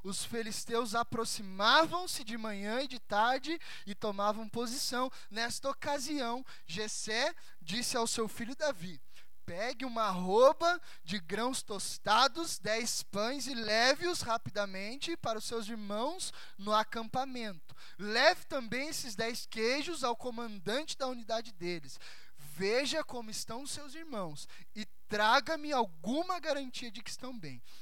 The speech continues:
No verso dezenove, "Eles estão com Saul e com todos os homens de Israel no vale de Elá,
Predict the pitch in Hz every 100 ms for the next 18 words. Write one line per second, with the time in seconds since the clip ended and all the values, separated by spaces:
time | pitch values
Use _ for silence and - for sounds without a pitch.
0 | - 170 196 208 - 220 214 190 160 147
1 | 202 240 226 247 - - - 226 269 339
2 | - - - - - 226 302 320 349 330
3 | 302 247 180 - - - 202 - 226 220
4 | - 247 - 330 269 233 269 277 294 269
5 | 269 214 220 254 226 196 220 254 262 294
6 | 214 202